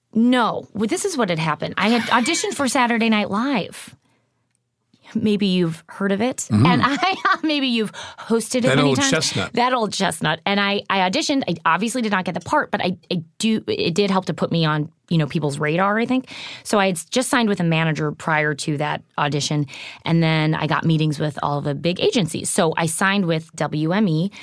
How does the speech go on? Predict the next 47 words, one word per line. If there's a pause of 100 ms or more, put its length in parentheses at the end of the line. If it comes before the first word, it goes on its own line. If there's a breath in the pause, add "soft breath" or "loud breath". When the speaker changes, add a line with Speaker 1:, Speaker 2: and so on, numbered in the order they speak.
(220 loud breath)
Speaker 1:
and
they
were
developing
a
new
show,
which
turned
out
to
be
Parks
and
Recreation,
which
I
think
is
what
I
was
initially
being
considered
for. (560 loud breath)
And
I (100)
even
read
for
a
character
that's
not (340)
in
Parks
and
Recreation,
but
I
think
was
maybe
going
to
be.